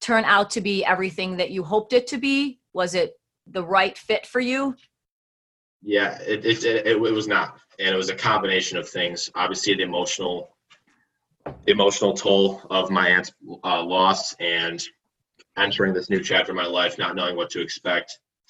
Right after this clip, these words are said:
Speaker 2: So I touched down at Holy Cross in the August of twenty sixteen.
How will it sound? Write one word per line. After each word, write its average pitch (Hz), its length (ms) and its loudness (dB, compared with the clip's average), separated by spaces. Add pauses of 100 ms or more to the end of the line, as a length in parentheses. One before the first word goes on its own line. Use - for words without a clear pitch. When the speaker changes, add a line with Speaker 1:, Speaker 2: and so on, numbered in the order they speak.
(240)
Speaker 2:
So 104 240 4
I 101 140 6
touched - 340 0
down 110 220 4
at 101 40 0
Holy 101 220 2
Cross 101 500 0 (180)
in 92 120 -6
the 92 100 -4
August 95 540 2
of 90 100 -4
twenty 95 240 0
sixteen. 92 640 -4